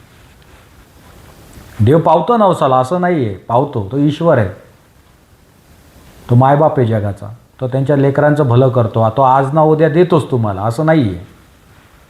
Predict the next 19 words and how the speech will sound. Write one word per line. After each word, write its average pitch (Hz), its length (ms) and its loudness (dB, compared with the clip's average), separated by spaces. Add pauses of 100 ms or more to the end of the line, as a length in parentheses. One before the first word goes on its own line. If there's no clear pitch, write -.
(1000)
पण 170 80 4
माझं 160 300 2
एक 202 140 0
मत 180 240 2
आहे, 147 200 -2 (840)
नवस 180 400 2
करण्यापेक्षा 185 600 -2
आहे 151 100 0
ना, 123 140 -4 (1600)
तुम्ही 175 380 4 (300)
श्रद्धेने, 175 480 2
तळमळेने 160 840 0 (1500)
असंच 202 360 2
समजा, 151 380 2 (440)
तुमचे 156 220 0
मायबाप 151 500 2
समोर 139 280 -2
बसलेले 131 440 -2
आहेत. 113 120 -6